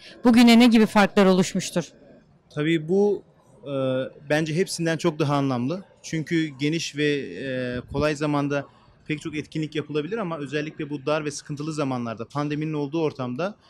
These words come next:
Speaker 2: bunu gerçekleştirebilmek her kişinin değil, her kişinin işi. Bu yüzden ben de, e, tüm organiza-, e, programı organize edenlere, tüm şirketlerimize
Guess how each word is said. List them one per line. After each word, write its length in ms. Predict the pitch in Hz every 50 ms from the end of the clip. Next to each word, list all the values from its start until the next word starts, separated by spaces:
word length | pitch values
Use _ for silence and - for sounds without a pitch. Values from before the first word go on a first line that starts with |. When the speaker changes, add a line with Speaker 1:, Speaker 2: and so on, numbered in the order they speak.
| _ _ - _ -
Speaker 2:
bunu 140 | - 156 165
gerçekleştirebilmek 1040 | 165 156 151 147 - - 147 135 135 135 131 - 147 139 135 131 131 165 190 214 208 _ _ _ _ _ _ _ _ _
her 220 | - 143 151 156
kişinin 320 | - - - 156 151 151 160
değil, 100 | 196 190
her 140 | 151 160 165
kişinin 340 | 151 - - - 143 135 123
işi. 340 | 120 117 - - 190 233 - - - _ _ _ _ _ _ _
Bu 140 | - 139 147
yüzden 320 | 151 143 143 160 156 156 147
ben 240 | 147 151 151 139
de, 220 | 143 147 139 143 139 120 85 64 80
e, 360 | 135 131 127 123 123 120 120 120 - - 135 -
tüm 220 | - - 170 170 143
organiza-, 640 | 151 143 135 135 143 143 139 123 131 135 135 135 - - - - - - 80 131
e, 380 | 143 131 127 123 120 120 117 113 -
programı 320 | 131 135 123 135 143 147
organize 360 | 139 131 123 131 131 123 135
edenlere, 400 | 135 127 135 123 120 117 107 110
tüm 200 | 110 - - 165
şirketlerimize 840 | - - 139 127 139 135 - 139 131 123 127 127 127 160 180 202